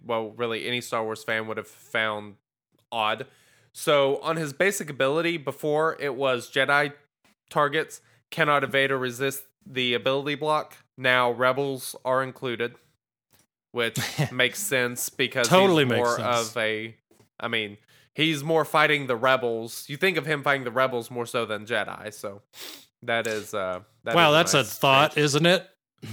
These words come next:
Speaker 2: How many Jedi did he fight as Darth Vader?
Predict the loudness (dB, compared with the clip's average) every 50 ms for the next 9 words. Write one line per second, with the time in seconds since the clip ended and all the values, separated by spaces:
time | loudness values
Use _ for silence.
0 | -14 -16 -18 -20 -10 0 2 2 4 4 4 4 4 4 6 6 6 6 6 4
1 | 4 2 2 0 -2 -2 0 4 4 6 6 4 2 0 -4 -8 -8 -8 -12 _
2 | _ _ _ _ _ _ _ _ _ _ _ _ _ _ _ _ _ _ _ _
3 | _ _ _ 0 2 2 2 0 0 0 2 2 2 0 -2 -4 -2 0 0 0
4 | 0 -2 -4 -6 -6 -10